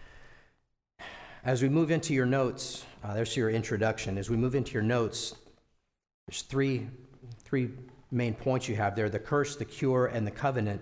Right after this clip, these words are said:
We'll look at those three this morning. Mainly, we'll be focusing on Galatians chapter three, verses ten to eighteen.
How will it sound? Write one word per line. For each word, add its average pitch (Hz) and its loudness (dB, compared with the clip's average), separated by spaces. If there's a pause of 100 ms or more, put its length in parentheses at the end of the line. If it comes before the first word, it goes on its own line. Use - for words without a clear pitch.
We'll 110 -4
look 123 -2
at - -2
those 110 0
three 120 0
this 101 -4
morning. 120 2 (680)
Mainly, 156 4
we'll 151 4
be 151 0
focusing 135 0
on 117 2
Galatians 120 0
chapter 117 -2
three, 120 0
verses 113 -2
ten 120 0
to 113 -2
eighteen. 139 0